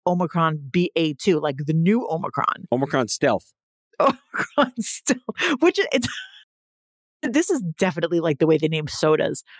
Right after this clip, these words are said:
Speaker 1: Um,
Speaker 2: Yes.
Speaker 1: Yeah, and guess what? Yeah, they, they were like, "Yep." Ni-, seventy-seven percent of the doctors said, "Yeah, you could get Omicron again." Which, really? Like, I'm not doing this again, Matt.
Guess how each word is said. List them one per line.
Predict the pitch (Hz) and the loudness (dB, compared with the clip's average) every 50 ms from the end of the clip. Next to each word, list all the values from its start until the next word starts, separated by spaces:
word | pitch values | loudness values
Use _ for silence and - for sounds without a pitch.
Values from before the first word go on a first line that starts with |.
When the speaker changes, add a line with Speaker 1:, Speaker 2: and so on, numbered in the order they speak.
| - - - _ _ | -20 -20 -20 _ _
Speaker 1:
Um, | 190 190 185 185 175 175 170 - _ _ | 0 0 2 0 -4 -8 -12 -16 _ _
Speaker 2:
Yes. | 123 131 123 101 - - - - _ _ _ _ _ _ _ _ _ _ - - - | 2 2 2 2 2 -2 -8 -10 _ _ _ _ _ _ _ _ _ _ -14 -6 -4
Speaker 1:
Yeah, | 180 185 - | -4 -2 0
and | 180 175 160 | -2 -2 0
guess | - 196 294 - | 0 0 0 2
what? | 247 247 240 - - | 0 0 0 -2 -2
Yeah, | 185 269 311 339 269 _ | 0 0 0 0 0 _
they, | - 247 262 269 | -2 -2 0 2
they | 269 277 | 2 0
were | 285 277 | 2 2
like, | 277 262 202 | 0 0 2
"Yep." | 208 226 269 302 - _ _ _ _ | 2 2 2 0 -4 _ _ _ _
Ni-, | 202 202 - - | 0 2 2 0
seventy-seven | - - 269 262 262 302 277 - 302 269 277 269 | 0 -2 -2 0 0 -2 0 2 0 0 0 -2
percent | 277 277 - 269 247 | -2 0 0 2 2
of | 247 | 2
the | 233 | 2
doctors | 214 247 247 277 - 208 175 | 2 2 0 2 0 -2 0
said, | - 185 175 | 0 2 2
"Yeah, | 190 190 170 | 4 2 2
you | 160 156 160 | 2 0 -2
could | 160 - 175 151 | 0 0 0 2
get | - 165 - | 2 0 2
Omicron | - 160 151 156 - 160 151 151 | 2 -2 -2 0 -2 -2 -2 0
again." | 143 165 139 123 107 110 - | 0 0 -2 -2 -2 -6 -4
Which, | - 175 214 220 - - - | 2 4 4 4 2 -6 -10
really? | - 185 165 165 185 226 254 277 330 494 587 640 622 571 _ _ _ _ _ | -8 -6 -2 0 2 2 2 2 0 -2 -4 -4 -12 -14 _ _ _ _ _
Like, | - 247 240 240 - | 0 0 0 0 0
I'm | 269 302 349 339 | -2 -2 -2 -2
not | 302 302 277 254 | -2 -2 -2 0
doing | 254 269 269 240 214 | 0 0 2 2 2
this | 185 156 - | 2 0 0
again, | 147 - 117 98 - 151 - | -2 -4 -4 -4 -4 -6 -8
Matt. | 156 165 170 - - | -6 -6 -6 -6 -8